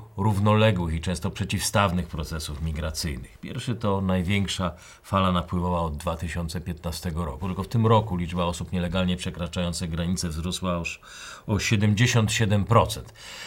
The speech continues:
Liczba wniosków o azyl wzrosła z sześciuset trzydziestu tysięcy w dwa tysiące dwudziestym pierwszym roku do dziewięćset dwudziestu czterech tysięcy w dwa tysiące dwudziestym drugim roku i w tym roku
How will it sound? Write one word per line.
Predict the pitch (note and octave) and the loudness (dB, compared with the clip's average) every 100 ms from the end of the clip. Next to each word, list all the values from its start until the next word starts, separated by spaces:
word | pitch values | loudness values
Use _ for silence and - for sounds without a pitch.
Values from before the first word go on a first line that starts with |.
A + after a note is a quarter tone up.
| - | -2
Liczba | - A#2+ B2 B2 | 2 6 10 10
wniosków | A2 C3 B2+ - A2 | 10 8 6 4 0
o | G2 G#2+ | 4 8
azyl | A#2+ A#2+ F3 C#3 | 8 8 6 6
wzrosła | A2+ A2+ A2 G#2+ | 6 4 4 2
z | G2+ | 4
sześciuset | - B2 A2+ - G#2+ G2+ - | 2 2 2 0 0 -2 -2
trzydziestu | - F#2+ G#2 - F#2+ | -4 0 -2 0 -2
tysięcy | F#2+ - G2+ F#2 G2+ F#2 | -2 -2 0 0 0 -2
w | E2 | -2
dwa | E2+ G2+ | 0 0
tysiące | G2 F2 F#2+ G2+ | 0 -2 -2 -2
dwudziestym | E2 F#2+ F2 F#2 | -4 -4 -2 -2
pierwszym | E2+ F#2 - G2 | -2 -4 -4 -2
roku | A2+ A2+ | 0 0
do | F#2 F#2 | 0 0
dziewięćset | F2+ A2+ G2+ G2 E2 - - - - | 2 2 2 0 -4 -8 -20 -20 -10
dwudziestu | F#2 G2 G2+ G2+ - | -4 0 2 2 0
czterech | - - C#3 C3 A2+ | -2 4 6 8 6
tysięcy | - F#2 F#2+ E2 - F2 | 2 0 0 -2 -2 -4
w | |
dwa | D#2+ E2+ | -4 -4
tysiące | E2+ F#2 F2 D#2+ | -4 -4 -4 -4
dwudziestym | F2 F2 F2+ F2+ | -4 -4 -2 -2
drugim | F#2+ G2 | 0 0
roku | C3 D3 F3 | 0 0 0
i | D#3+ | 0
w | - | 0
tym | - F3+ F3 | 6 8 10
roku | B2 A2 A#2+ | 10 8 0